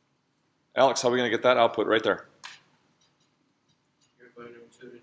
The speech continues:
Speaker 2: three, right? So then you can multiply your output, which is three point oh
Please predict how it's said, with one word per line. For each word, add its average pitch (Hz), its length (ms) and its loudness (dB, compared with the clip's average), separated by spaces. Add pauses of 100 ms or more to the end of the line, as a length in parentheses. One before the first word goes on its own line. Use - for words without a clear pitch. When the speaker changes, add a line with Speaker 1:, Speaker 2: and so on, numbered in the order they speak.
(100)
Speaker 2:
three, 120 200 -20
right? 117 260 -20 (400)
So - 380 -20
then 156 80 -20 (200)
you - 80 -20
can - 140 -20
multiply - 380 -20 (760)
your 117 220 -20
output, 117 420 -18
which - 240 -20
is - 160 -20
three - 100 -20 (100)
point 110 200 -20
oh - 80 -20